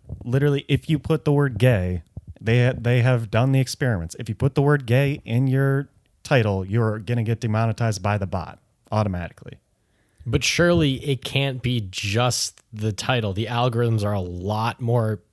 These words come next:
Speaker 2: advanced than that. So machining learn-, machine learning algorithms take in several data points, and the combination of those data points,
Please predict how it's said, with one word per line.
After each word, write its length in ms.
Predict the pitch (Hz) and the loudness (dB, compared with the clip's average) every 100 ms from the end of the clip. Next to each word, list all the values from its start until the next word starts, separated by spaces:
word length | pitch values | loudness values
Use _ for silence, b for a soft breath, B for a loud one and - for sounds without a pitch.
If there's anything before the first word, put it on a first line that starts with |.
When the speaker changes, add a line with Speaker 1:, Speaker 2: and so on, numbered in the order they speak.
| _ _ _ _ _ - | _ _ _ _ _ -6
Speaker 2:
advanced 500 | 147 113 117 110 - | -4 0 0 -2 -4
than 120 | 101 | -6
that. 260 | 85 73 - | -6 -8 -4
So 160 | - 127 | 2 4
machining 420 | 123 151 160 160 | 4 2 2 2
learn-, 260 | 143 143 - | 2 0 -2
machine 320 | 131 107 208 208 | -2 2 4 4
learning 220 | 180 165 | 4 4
algorithms 420 | 139 131 127 120 | 4 4 2 0
take 260 | - 139 135 | 0 0 2
in 220 | 127 113 b b b b b | 2 2 b b b b b
several 640 | - - 160 175 170 185 | 0 2 4 2 4 2
data 320 | 139 143 143 | 4 2 4
points, 380 | 120 123 110 104 | 2 2 2 0
and 140 | - 113 | -2 -2
the 40 | |
combination 1000 | 113 - 139 147 156 135 139 151 - 135 | -4 -4 0 2 2 2 4 4 2 2
of 100 | 127 | 2
those 180 | 117 107 | 2 2
data 260 | 104 117 117 | 2 2 4
points, 460 | - 104 95 - | 4 2 -2 -6